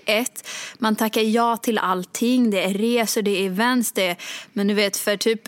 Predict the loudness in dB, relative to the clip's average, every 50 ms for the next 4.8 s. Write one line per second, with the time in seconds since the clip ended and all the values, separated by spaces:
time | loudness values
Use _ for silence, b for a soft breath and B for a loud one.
0 | -2 -2 -2 0 -2 -2 0 0 0 0 0 0 0 0 2 2 2 2 2 0
1 | 0 -2 0 0 0 0 0 0 2 2 2 2 0 -2 -2 -4 -4 -4 -4 -2
2 | 0 2 2 2 2 0 0 0 -2 -2 -2 0 0 0 0 -2 _ -2 -2 0
3 | 0 0 -2 -4 -4 -8 -6 -4 -4 0 0 0 2 2 2 2 2 0 0 0
4 | -2 -4 -2 -2 0 0 0 0 -2 -2 -2 -4 -6 -6 -8